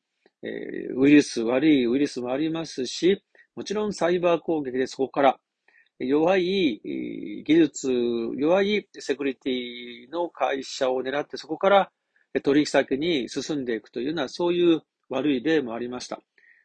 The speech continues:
どちらにしても、一般的には日本のセキュリティは弱いと言われてますので、株式市場ではセキュリティの会社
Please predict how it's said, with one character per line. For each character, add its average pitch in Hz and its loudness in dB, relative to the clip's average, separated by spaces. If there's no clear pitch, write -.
ど 190 2
ち 196 -8
ら 185 0
に 160 -6
し - -14
て 160 -2
も、 165 0
一 131 -8
般 165 -2
的 160 -4
に 175 -2
は 135 -4
日 123 -8
本 151 -6
の 147 -2
セ 143 -4
キ - -6
ュ - 0
リ 147 0
テ - -8
ィ 120 -2
は 139 0
弱 131 0
い 202 -2
と - -6
言 135 0
わ 131 2
れ 131 -2
て 131 -4
ま 123 -6
す - -16
の 107 -14
で、 175 2
株 135 2
式 135 -2
市 131 -8
場 117 -2
で 135 -2
は 175 0
セ - 0
キ - -2
ュ 208 2
リ 202 0
テ - -4
ィ 127 0
の 160 -4
会 120 0
社 - -2